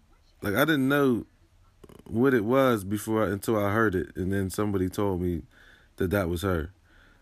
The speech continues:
Um, but yeah, I like, I like the song though. I definitely like the song. I'm not a, I'm not a hater of the song. I like the song.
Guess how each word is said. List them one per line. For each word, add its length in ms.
Um, 500
but 160
yeah, 160
I 40
like, 280
I 60
like 240
the 80
song 340
though. 280
I 100
definitely 360
like 220
the 80
song. 400
I'm 120
not 180
a, 160
I'm 160
not 160
a 80
hater 240
of 60
the 60
song. 240
I 40
like 220
the 80
song. 380